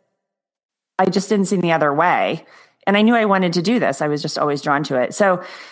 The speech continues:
um, the past eight years, I have been building this, I've really been able to build this U A E practice. For the past seven or six years, I was working with an outpatient diagnostic group.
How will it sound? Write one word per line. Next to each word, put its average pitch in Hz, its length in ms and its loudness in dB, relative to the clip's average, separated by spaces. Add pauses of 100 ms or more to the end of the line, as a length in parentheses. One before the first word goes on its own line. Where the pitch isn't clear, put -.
(300)
um, 190 400 2
the 240 100 0
past 294 360 -2
eight 214 240 -2
years, 185 580 0
I 165 440 0
have 160 360 -4 (200)
been 160 580 0
building 160 400 0
this, 151 420 -4
I've 160 200 0
really 190 280 2
been 165 140 0
able 147 220 0
to 165 100 -6
build 143 240 0
this 135 220 -4
U 147 100 -2
A 139 40 0
E 139 180 -4
practice. 143 640 -2 (640)
For 196 120 0
the 190 120 2
past 196 800 -2 (720)
seven 185 680 -2
or - 100 -6
six - 280 -4
years, 156 600 2
I 165 280 2
was 165 240 -2
working 170 360 0
with 156 120 -2
an 147 100 -2
outpatient 226 720 -2
diagnostic 208 600 -2
group. 233 400 -4